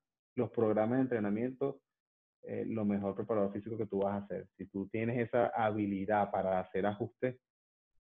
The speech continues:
eh, quiere decir que sabes identificar y sabes cuándo quitar y poner. Nosotros como preparadores físicos,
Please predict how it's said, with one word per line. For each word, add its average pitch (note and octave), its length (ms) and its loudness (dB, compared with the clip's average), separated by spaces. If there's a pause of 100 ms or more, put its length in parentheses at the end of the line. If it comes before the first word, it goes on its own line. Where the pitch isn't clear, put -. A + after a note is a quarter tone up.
(240)
eh, G#2 160 -8
quiere G2 220 0
decir G2+ 380 -4
que G2+ 480 2
sabes G#2 240 2
identificar G2+ 840 0
y A#2+ 80 0
sabes F#2+ 340 2
cuándo G#2 320 0
quitar A2 480 0
y B2 60 -6
poner. F#2 280 -6
Nosotros G2+ 540 0
como C3 220 0
preparadores G#2+ 500 -2
físicos, B2+ 440 0